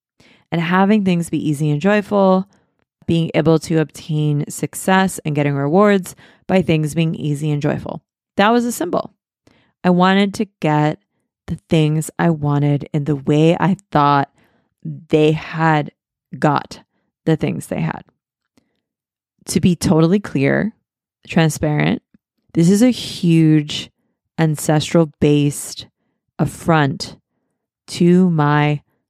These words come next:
subconscious and unconscious belief systems. I have been ingrained with the beliefs that work is a four-letter word, work has to be hard,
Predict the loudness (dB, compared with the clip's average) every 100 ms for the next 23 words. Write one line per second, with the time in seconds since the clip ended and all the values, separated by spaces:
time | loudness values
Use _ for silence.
0 | -18 -4 -4 -2 -2 0 -2 -2 -6 -6
1 | -4 -2 -2 -2 -6 -6 -6 -6 -10 -10
2 | -10 -12 -16 -20 _ _ _ _ _ _
3 | _ _ _ _ -2 0 2 0 -2 -2
4 | 0 0 0 -2 -4 -8 -2 2 2 2
5 | -2 -8 -14 -18 _ _ _ _ _ _
6 | _ _ _ -2 2 2 0 -4 -8 -4
7 | -2 -2 -2 -2 -2 -6 -8 -8 -10 _
8 | _ _ _ _ _ _ _ -8 0 2
9 | 2 2 2 0 -6 _ _ _ _ _
10 | _ -12 -2 0 2 0 2 0 2 2
11 | 2 2 2 4 2 0 -6 _ _ _
12 | _ -4 0 0 0 -2 -2 -4 -2 -2
13 | -2 0 0 -2